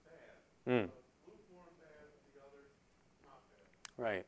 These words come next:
Speaker 2: That's a good point, Eric. The way that Jesus speaks grammatically, he seems to indicate that both cold and hot are both good, and lukewarm is not good. So why would cold represent something that was negative?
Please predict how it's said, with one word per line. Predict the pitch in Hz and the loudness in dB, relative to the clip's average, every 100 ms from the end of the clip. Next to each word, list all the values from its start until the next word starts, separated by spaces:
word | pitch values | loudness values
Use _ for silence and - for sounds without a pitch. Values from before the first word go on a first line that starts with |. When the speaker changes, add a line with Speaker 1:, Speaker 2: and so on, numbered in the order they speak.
| - | 12
Speaker 2:
That's | 139 165 | 12 12
a | 185 | 12
good | 170 160 | 12 12
point, | 165 117 | 12 10
Eric. | 101 101 - | 10 8 10
The | |
way | 117 147 | 12 12
that | 165 | 12
Jesus | 143 156 135 - - | 12 12 10 8 6
speaks | - - 208 220 - - | 0 12 12 12 12 12
grammatically, | 123 151 180 - 101 107 | 12 12 12 12 10 8
he | |
seems | - 165 165 | 10 10 10
to | |
indicate | 151 147 143 139 | 10 12 12 12
that | 110 | 12
both | 143 156 - | 12 12 12
cold | - 160 165 165 | 12 12 12 12
and | 156 185 | 12 12
hot | - 196 131 | 12 12 12
are | 123 | 12
both | 151 226 | 12 12
good, | - 269 202 - - - - - - - - | 12 12 12 12 -8 -18 -18 -18 -20 -20 -2
and | - 151 | 12 12
lukewarm | 220 190 170 | 12 12 12
is | 156 | 12
not | 160 196 - | 12 12 12
good. | 98 - - - - - | 8 8 -4 -20 -20 -2
So | - | 8
why | 131 160 | 12 12
would | 185 160 | 12 12
cold | 170 151 | 12 12
represent | 151 135 135 127 | 12 12 12 8
something | 131 123 120 | 8 8 10
that | 113 110 | 12 12
was | 110 | 10
negative? | 123 127 104 - - | 12 12 12 8 0